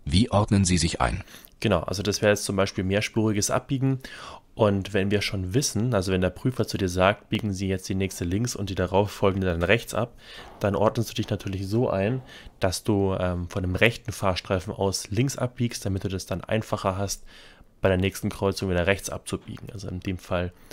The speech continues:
Speaker 2: so wie der rote P K W.
Speaker 1: Wer muss die Fahrtrichtungsänderung anzeigen?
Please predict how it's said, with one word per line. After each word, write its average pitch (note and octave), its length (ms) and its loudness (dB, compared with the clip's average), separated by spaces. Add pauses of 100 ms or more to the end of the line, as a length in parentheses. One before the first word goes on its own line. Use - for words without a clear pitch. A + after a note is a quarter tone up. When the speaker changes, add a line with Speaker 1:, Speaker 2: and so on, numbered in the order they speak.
(160)
Speaker 2:
so F#2+ 260 -2
wie F2+ 120 0
der E2+ 380 2
rote G#2 440 -4
P - 160 -10
K G#2 200 -10
W. A#2 120 -12 (2250)
Speaker 1:
Wer E2 260 6
muss G#2 200 4
die A2+ 120 4
Fahrtrichtungsänderung D#2 1160 2
anzeigen? G2 560 0